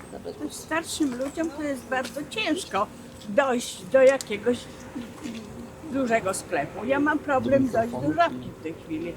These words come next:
Speaker 2: a w Żabce ja nie kupię tego, co mi jest potrzebne. A potrzebne jest podstawowe rzeczy. Chleb, masło,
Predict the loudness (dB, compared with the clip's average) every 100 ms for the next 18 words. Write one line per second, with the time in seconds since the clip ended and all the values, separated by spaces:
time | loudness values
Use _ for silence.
0 | -10 -4 0 4 4 4 0 -2 4 4
1 | 4 -4 6 6 8 4 6 2 4 4
2 | 8 6 4 0 4 4 6 2 2 -2
3 | -2 -12 -16 -16 -18 -18 -18 0 6 6
4 | 6 0 4 4 6 6 6 6 2 0
5 | 0 4 6 8 6 4 4 4 4 2
6 | 0 4 8 8 6 -6 -18 -18 0 4
7 | 4 4 0 0